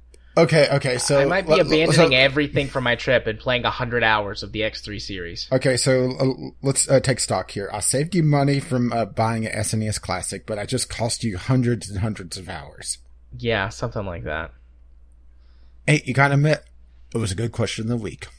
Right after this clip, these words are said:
Speaker 2: It was a great question of the week. One of our best, I think.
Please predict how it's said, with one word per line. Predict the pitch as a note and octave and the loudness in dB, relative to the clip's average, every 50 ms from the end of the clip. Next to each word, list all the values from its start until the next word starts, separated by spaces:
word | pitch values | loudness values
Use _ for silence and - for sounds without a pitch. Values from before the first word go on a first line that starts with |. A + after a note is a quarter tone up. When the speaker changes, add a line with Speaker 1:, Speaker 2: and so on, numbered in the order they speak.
| - - - - - - | -20 -20 -20 -20 -16 -12
Speaker 2:
It | B2 | -10
was | B2 A#2+ G#2+ | -8 -8 -8
a | A2 | -8
great | G#2 G#2 - A#2 A#2 G#2+ A2 A2 G#2 G2+ - | -10 -10 -12 -12 -8 -4 -2 -2 -2 -4 -6
question | - - A2 G2+ - - G#2+ G#2 | -8 -8 -6 -6 -6 -8 -8 -8
of | G2+ | -8
the | F#2+ F#2 | -6 -6
week. | F#2+ E2 - - - - - - - - - - - | -6 -8 -8 -12 -18 -20 -20 -20 -20 -20 -20 -18 -4
One | C3 C#3+ D#3 E3 | 0 2 4 4
of | D#3+ C#3 | 6 6
our | C3 A#2 | 4 4
best, | A#2 A2 F#2 - - - - - - - A#3+ - - - - - | 4 2 0 -2 -4 -10 -14 -16 -16 -16 -16 -16 -16 -20 -18 -16
I | G#2 | -16
think. | G2+ - G2+ D2+ - - - - | -12 -12 -12 -12 -12 -16 -20 -20